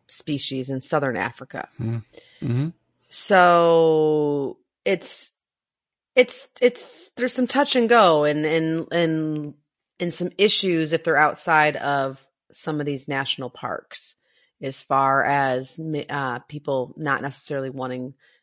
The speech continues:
Speaker 1: them around. But at the end of the podcast, we'll talk about some groups that are trying to help combat some of these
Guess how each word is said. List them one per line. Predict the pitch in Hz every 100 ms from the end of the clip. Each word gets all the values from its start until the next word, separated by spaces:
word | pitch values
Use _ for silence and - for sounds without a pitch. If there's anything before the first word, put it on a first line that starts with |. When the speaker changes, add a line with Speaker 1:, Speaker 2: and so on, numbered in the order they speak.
| _
Speaker 1:
them | 190 185
around. | 175 175 165 160 151 147 147 151 _ _ _ _ _ _
But | 226
at | 214
the | 220
end |
of | 240
the | 226
podcast, | 202 185 180 165
we'll | 165
talk | 170 160
about | 160 151
some | - 165
groups | 156 156 151 -
that | 151
are | 143 135
trying | 139 - 139 135 135
to | 139 143
help | 139 139 120 -
combat | - 131 135 139 -
some | 147
of | 135
these | 131 123